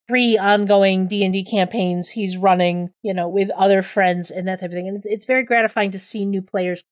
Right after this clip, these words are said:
graduate to that point. And it's not saying you have to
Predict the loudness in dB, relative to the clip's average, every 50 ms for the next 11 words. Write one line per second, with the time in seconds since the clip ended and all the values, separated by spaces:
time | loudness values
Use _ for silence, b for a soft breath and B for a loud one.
0 | _ _ _ 0 2 2 2 2 0 -2 -2 -2 -2 -4 -4 -8 -6 -2 -2 2
1 | 4 4 2 2 -2 -4 -6 -6 -6 -10 -8 -6 -6 -6 -4 _ -4 -4 -2 -2
2 | -2 -2 0 -2 -4 -8 -12 -8 -6 -6 -6 -2 0 0 0 0